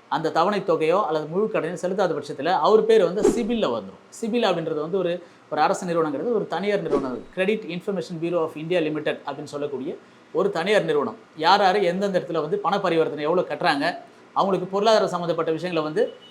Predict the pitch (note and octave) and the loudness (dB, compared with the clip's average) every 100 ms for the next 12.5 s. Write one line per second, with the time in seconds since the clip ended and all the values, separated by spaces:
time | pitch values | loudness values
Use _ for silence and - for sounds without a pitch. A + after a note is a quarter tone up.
0 | - D3 G3 G3+ G3+ F3+ F#3 F#3 F3+ G3 | -16 2 4 4 4 4 4 -2 -2 -2
1 | F3+ E3 - F#3 D#3 D3 F#3 G#3 E3 F3+ | -2 -4 -4 -2 -2 -2 -2 -2 0 0
2 | F3 G3+ A#3 F#3+ G#3+ F3+ D#3+ F3 G3 A#3+ | 0 -2 -2 4 4 6 4 2 2 4
3 | D#3 A2+ - - - C4 A3+ F3+ F3 A3 | 2 0 -10 -20 -4 2 4 4 6 6
4 | C#3 - - - - - - - - - | 6 -6 -18 -20 -20 -20 -20 -20 -14 4
5 | F#3+ F3 F#3 A#3+ F#3 D3+ B2 G2+ - - | 6 6 4 6 6 6 2 -2 -10 -18
6 | - E3+ G#3+ G3 G3 E3+ D#3+ D#3 G#3 D#3+ | -6 -2 0 2 0 0 -2 2 4 4
7 | D3+ F3+ E3+ - - - - - - - | 6 4 4 -4 -12 -20 -20 -20 -12 0
8 | G3 G#3 A3 F3+ D#3+ A#3 F#3+ D#3+ F3 B3 | 0 2 4 4 6 4 4 2 0 0
9 | - - - - B3+ - F#3 D#3+ E3 D#3+ | -6 -20 -20 -2 0 6 6 6 2 0
10 | C#3+ D3 D#3+ C3+ G3 - - - F3 F#3 | 0 2 0 0 -4 -6 -14 0 2 2
11 | F#3 F#3+ G3+ G#3 G3+ F3+ F#3+ F3+ D#3+ D3 | -2 2 4 4 4 2 0 0 -2 0
12 | D3+ C3+ B2 A#2+ | 0 2 -2 -6